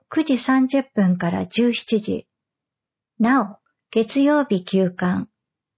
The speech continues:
月曜が祝日の場合は開館し、翌平日休館。会場、途上歴史館。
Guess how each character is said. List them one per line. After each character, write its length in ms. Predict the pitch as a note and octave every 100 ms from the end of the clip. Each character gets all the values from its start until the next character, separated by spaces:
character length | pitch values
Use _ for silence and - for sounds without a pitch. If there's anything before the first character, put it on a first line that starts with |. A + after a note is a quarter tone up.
| _ _
月 280 | G#3+ G#3 C4+
曜 260 | D4+ D4+
が 280 | C4+ E3 - -
祝 260 | - -
日 260 | A3 A3 G#3+
の 100 | G3
場 120 | F3+
合 260 | F3 F3 E3+
は 240 | E3+ - _
開 260 | A3+ B3
館 240 | B3 A#3 A3
し、 420 | - - F3+ - _ _ _ _ _ _ _
翌 320 | A3+ G#3+ G#3+ B3+
平 260 | A#3 B3+
日 320 | B3 G#3+ A3+
休 260 | G#3+ G#3 F#3+
館。 360 | F#3 F#3+ G3 G#3+ _ _ _ _ _ _ _ _ _ _ _ _
会 340 | A3 A#3 A3
場、 380 | F3+ F#3+ F#3 - _ _
途 180 | - A#3
上 260 | B3+ D4 C#4
歴 240 | A#3+ A#3+
史 200 | - -
館。 280 | F#3 F3